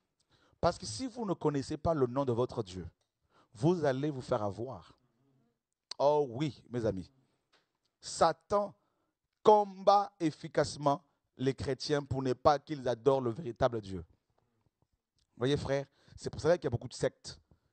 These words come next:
dans le christianisme qui enseignent que Jésus n'est pas Dieu, il a été créé, il est le,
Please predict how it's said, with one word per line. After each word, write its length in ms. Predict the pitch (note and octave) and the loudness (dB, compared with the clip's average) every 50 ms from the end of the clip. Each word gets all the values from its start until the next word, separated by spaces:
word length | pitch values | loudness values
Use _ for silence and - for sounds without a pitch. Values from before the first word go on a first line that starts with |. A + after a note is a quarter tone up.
| _ _ _ _ _ _ _ - | _ _ _ _ _ _ _ -4
dans 120 | A2+ A#2+ | -2 0
le 80 | A#2 A#2 | 0 0
christianisme 680 | - - B2 - B2 A#2 B2 A#2+ - - G#2 F#2 E2 - _ _ _ _ _ _ _ _ _ _ _ _ _ | -4 -6 -8 -6 -6 -6 -4 -6 -6 -8 -10 -10 -12 -14 _ _ _ _ _ _ _ _ _ _ _ _ _
qui 160 | - - D3 | -4 2 2
enseignent 440 | D3 C3+ B2+ - - - D3+ D3 C#3+ | 2 2 2 -4 0 2 2 2 2
que 120 | C#3 - B2+ | -2 -8 -8
Jésus 300 | G#2+ G2 B2+ B2+ B2+ D3 | -6 -4 -4 -4 -2 -2
n'est 100 | C3 - | -2 0
pas 140 | - C3 | 0 0
Dieu, 340 | B2 G2+ G#2+ C3+ C#3+ C#3+ C#3+ - - - - _ | 0 0 -2 0 0 0 0 -4 -10 -20 -20 _
il 140 | _ C#3+ C#3 | _ 0 2
a 60 | C#3+ | 2
été 160 | C#3 - C#3+ C3 | 2 0 -4 -8
créé, 580 | - - - D#3 D3+ D3 D3 C#3+ C#3+ C#3+ C#3 - - _ _ _ | -4 0 0 2 2 2 2 0 -2 -4 -6 -10 -18 _ _ _
il 140 | E3 D3+ D3 | -2 0 2
est 40 | D#3 | 4
le, 140 | D3+ C#3 | 4 4